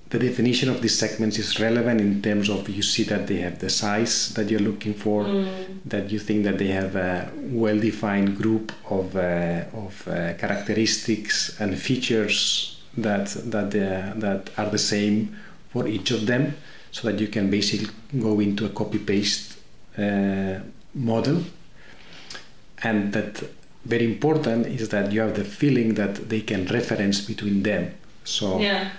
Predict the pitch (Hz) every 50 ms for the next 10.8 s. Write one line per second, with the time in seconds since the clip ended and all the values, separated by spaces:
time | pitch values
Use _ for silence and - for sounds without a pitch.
0 | - - - - - - - - - 123 113 107 101 107 98 98 - - 117 110
1 | 107 107 104 101 98 101 - 107 101 101 98 95 92 92 92 90 - - - -
2 | 110 120 131 135 117 107 104 110 98 95 98 101 98 98 - - - - 120 107
3 | 104 113 127 120 113 107 104 104 101 104 98 107 110 110 101 104 98 98 98 -
4 | 104 95 95 95 101 101 104 107 107 - - 104 92 85 92 95 95 95 101 120
5 | 120 120 120 113 110 107 101 101 101 98 95 95 95 95 98 104 101 101 98 98
6 | - 107 101 98 98 95 95 95 - - - - - - - - - 107 104 -
7 | 110 107 101 92 95 92 90 90 90 87 87 - - - - 277 - 113 104 -
8 | - 107 104 - - - 104 98 101 95 95 95 92 92 90 90 - 107 107 107
9 | 104 104 95 92 92 92 - - - - - - 117 120 127 123 117 104 107 107
10 | 113 131 151 - - - - 110 - 98 98 196 - - -